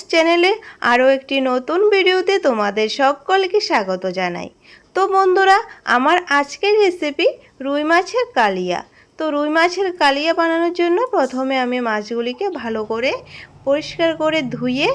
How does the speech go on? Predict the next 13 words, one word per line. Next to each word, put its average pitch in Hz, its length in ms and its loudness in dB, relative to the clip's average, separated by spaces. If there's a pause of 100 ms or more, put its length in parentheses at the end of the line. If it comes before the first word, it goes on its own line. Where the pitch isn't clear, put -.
(480)
তারপর 277 340 0 (140)
তার 226 140 0 (100)
মধ্যে 214 320 -2 (360)
পরিমাণ 233 360 -6 (120)
মতো 302 240 0 (340)
লবণ, 208 380 2 (180)
হলুদ 233 380 -2 (920)
আর 285 100 2 (180)
সামান্য 254 420 -2 (180)
একটু - 300 -6 (1040)
লঙ্কার 233 480 0 (100)
গুঁড়ো 262 180 0 (100)
দিয়ে 302 180 0